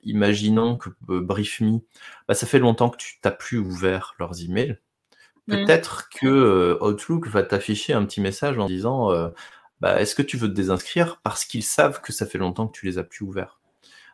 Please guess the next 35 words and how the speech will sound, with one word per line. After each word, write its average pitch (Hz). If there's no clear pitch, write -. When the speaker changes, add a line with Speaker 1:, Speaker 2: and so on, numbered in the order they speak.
Speaker 1:
Donc, 107
il, 98
on 101
peut 123
avoir 117
des 104
changements 104
de 110
comportement 101
de, 87
de 90
ce -
type-là. 123
Euh, 98
Gmail 110
est 104
un 95
petit -
peu 110
plus 110
systématique 110
dans 98
son 95
affichage, 117
donc, 95
euh, -
ce -
serait -
à 95
va-, 87
à 98
valider, 92
à 87
vérifier, 87
euh, 85